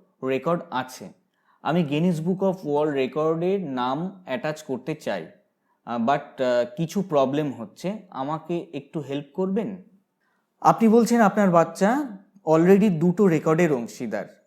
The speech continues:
আপনি Guinness Book of World Record-এ বাচ্চার নাম নথিভুক্ত করতে চাইছেন। শুভকামনা রইল। আপনার কমেন্ট পড়ে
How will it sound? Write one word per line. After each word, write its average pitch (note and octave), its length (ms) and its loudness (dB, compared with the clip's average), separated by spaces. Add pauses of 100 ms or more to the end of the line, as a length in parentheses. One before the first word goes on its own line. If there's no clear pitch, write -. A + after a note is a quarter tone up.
আপনি F3+ 240 -4
Guinness D3+ 540 -2
Book E3 220 -2
of D3+ 180 -10
World C3+ 240 0
Record-এ D3+ 500 -2
বাচ্চার C3+ 360 -4
নাম D3 420 -6 (280)
নথিভুক্ত C3 460 -6
করতে B2 340 -8
চাইছেন। G2+ 380 -10
শুভকামনা G#3+ 600 0
রইল। B2 300 -4 (480)
আপনার G3 220 4
কমেন্ট G3+ 320 4
পড়ে B3 320 4